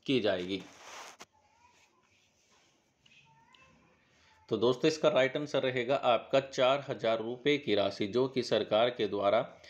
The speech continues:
दलहनी व तिलहनी फसलों को बढ़ाना देने के लिए किसानों को प्रति एकड़ तीन यानी चार हज़ार रुपये की राशि अनुदान के रूप में प्रदान की जाएगी। नेक्स्ट क्वेश्चन है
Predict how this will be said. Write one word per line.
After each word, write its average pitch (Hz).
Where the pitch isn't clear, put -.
दलहनी 135
व 120
तिलहनी 139
फसलों 123
को 123
बढ़ाना 117
देने 143
के 127
लिए 107
किसानों 120
को 135
प्रति -
एकड़ 120
तीन 139
यानी 120
चार 139
हज़ार 110
रुपये 113
की 147
राशि 123
अनुदान 110
के 110
रूप 95
में 113
प्रदान 101
की 127
जाएगी। 95
नेक्स्ट 98
क्वेश्चन 117
है 170